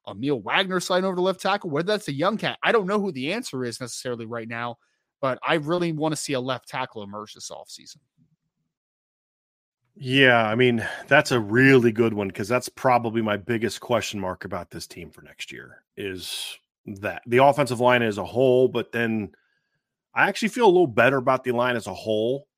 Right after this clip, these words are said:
Speaker 2: after the last couple games. If Blake Fisher does the right thing and comes back, I, I, I feel a lot better about it now, but still very, very shaky on the left tackle position. And if Blake Fisher leaves, I'm really shaky on the tackle positions just as a whole.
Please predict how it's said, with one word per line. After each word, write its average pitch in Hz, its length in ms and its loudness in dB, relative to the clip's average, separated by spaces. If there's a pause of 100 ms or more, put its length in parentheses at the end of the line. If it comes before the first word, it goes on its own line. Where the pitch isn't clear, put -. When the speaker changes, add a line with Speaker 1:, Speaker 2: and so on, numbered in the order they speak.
Speaker 2:
after 107 260 -4
the 95 60 -6
last 98 260 -4
couple 85 260 -14
games. 80 480 -18 (480)
If 165 240 0
Blake 151 240 0
Fisher 131 340 0
does 110 240 -2
the 110 120 -6
right 110 220 0
thing 101 140 -10
and 92 100 -10
comes 95 260 -12
back, 87 340 -14
I, 92 120 -12 (300)
I, 113 80 -6
I 107 40 -6
feel 131 180 -4
a - 20 -2
lot 110 300 -2
better 101 180 -4
about 90 300 -10
it - 80 -18
now, 85 320 -20 (640)
but 107 220 -4 (960)
still 117 420 -2
very, 120 300 0
very 117 300 -2
shaky 107 380 -4
on 98 100 -8
the 85 80 -10
left 87 220 -10
tackle 80 320 -14
position. - 500 -16
And 120 120 -2
if 117 160 -2
Blake 127 240 4
Fisher 135 300 0
leaves, 107 300 -2
I'm 101 280 -4 (140)
really 120 420 4
shaky 104 380 -6
on 92 140 -8
the 87 100 -12
tackle 87 380 -8
positions 87 540 -12
just - 220 -16
as 82 140 -16
a 76 60 -18
whole. 76 340 -14